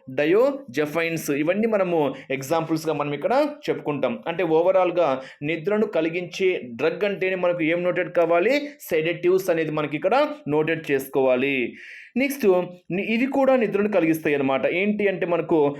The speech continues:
నార్కోటిక్స్, నార్కోటిక్స్ అనేటువంటి డ్రగ్ కూడా మనకు నిద్రను కలిగించడానికి మనము ఉపయోగించేటువంటి డ్రగ్గా మనం ఇక్కడ చెప్పుకోవచ్చు. నెక్స్ట్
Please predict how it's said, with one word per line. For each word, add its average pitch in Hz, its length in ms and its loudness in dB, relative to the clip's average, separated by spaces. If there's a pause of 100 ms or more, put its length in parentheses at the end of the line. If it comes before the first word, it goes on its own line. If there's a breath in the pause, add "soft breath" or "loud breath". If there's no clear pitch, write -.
(100)
నార్కోటిక్స్, 214 1160 0 (280 loud breath)
నార్కోటిక్స్ 233 720 0
అనేటువంటి 214 380 0
డ్రగ్ 165 320 0 (120)
కూడా 202 140 4
మనకు 170 560 2 (140)
నిద్రను 185 440 0
కలిగించడానికి 165 1040 0
మనము 156 280 0
ఉపయోగించేటువంటి 156 800 -2
డ్రగ్గా 135 380 0
మనం 147 240 0
ఇక్కడ 170 200 -2 (360)
చెప్పుకోవచ్చు. 127 720 0 (440 loud breath)
నెక్స్ట్ 277 280 -2